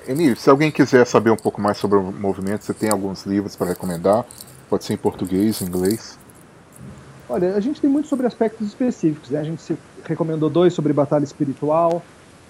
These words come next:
Speaker 2: Tem um, um da editora Cultura Cristã, eu não sei se ele ainda tá em, se, se é fácil de achá-lo, chama Confronto, perdão, é Religião de Poder.
Speaker 1: Uhum.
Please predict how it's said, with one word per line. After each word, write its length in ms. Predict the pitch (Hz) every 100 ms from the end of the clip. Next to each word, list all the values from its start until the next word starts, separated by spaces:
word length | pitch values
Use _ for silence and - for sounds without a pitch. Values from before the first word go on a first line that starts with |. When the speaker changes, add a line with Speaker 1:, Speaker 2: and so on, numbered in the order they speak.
| - -
Speaker 2:
Tem 200 | 175 180
um, 260 | 180 175 165
um 300 | 175 170 156
da 160 | 139 196
editora 340 | 196 - 165
Cultura 360 | 156 151 160 160
Cristã, 640 | 151 139 - 180 175 156 139
eu 80 | 170
não 60 |
sei 200 | 151 190
se 120 | 180 175
ele 80 | 160
ainda 140 | 147
tá 280 | - 156 143
em, 220 | 135 117 110 - - - - - - - - - - - - - -
se, 280 | - 165 135 -
se 120 | 180
é 40 |
fácil 320 | 170 170 -
de 60 | 143
achá-lo, 420 | 127 - 165 147
chama 340 | - 165 147 135
Confronto, 600 | - 160 - 180 196 - - -
perdão, 280 | 170 151 139
é 140 | 131 -
Religião 500 | - 220 214 156 175
de 100 | 170
Poder. 320 | - 139 110 - - - - -
Speaker 1:
Uhum. 100 | 107